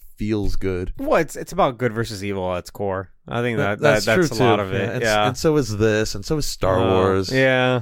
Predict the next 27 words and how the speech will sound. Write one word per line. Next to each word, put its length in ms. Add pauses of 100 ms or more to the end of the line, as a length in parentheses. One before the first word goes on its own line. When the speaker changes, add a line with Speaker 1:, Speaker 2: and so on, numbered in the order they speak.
(120)
Speaker 2:
<laughs> 120
It's 160
all 180
Speaker 1:
Uh, 40
Speaker 2:
our 60
Speaker 1:
all, 80
Speaker 2:
favorite 220
Speaker 1:
all 60
the 100
things 160
I 60
Speaker 2:
things. 100
Speaker 1:
love. 340
Speaker 2:
Yeah. 320 (260)
Speaker 1:
Yeah. 80 (180)
<laughs> 80
Speaker 2:
Uh, 320
the 120
music, 680
Brian 400
Tyler. 500 (180)
Speaker 1:
Brian 220
Tyler's 600
awesome 480
because, 680
Speaker 2:
Mm-hmm. 100 (200)
Speaker 1:
one, 380